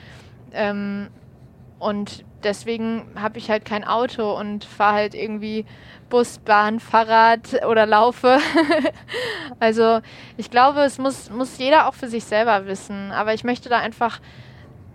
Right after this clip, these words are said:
auch für meine Zielgruppe einfach zeigen, dass es halt auch ohne möglich ist.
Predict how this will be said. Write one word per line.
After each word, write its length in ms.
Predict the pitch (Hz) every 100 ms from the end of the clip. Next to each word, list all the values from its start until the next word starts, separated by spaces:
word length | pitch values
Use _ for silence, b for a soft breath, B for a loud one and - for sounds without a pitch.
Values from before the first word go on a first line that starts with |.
| -
auch 180 | 214 226
für 180 | - 233
meine 400 | 220 220 254 254
Zielgruppe 1120 | - 247 262 269 254 262 262 262 262 269 262 B B B B B - - -
einfach 280 | 214 226 -
zeigen, 540 | - 208 220 269 277
dass 160 | 247 240
es 120 | 233
halt 140 | 226 -
auch 140 | -
ohne 260 | - 240 233
möglich 540 | 247 302 - 180 -
ist. 440 | 156 180 - -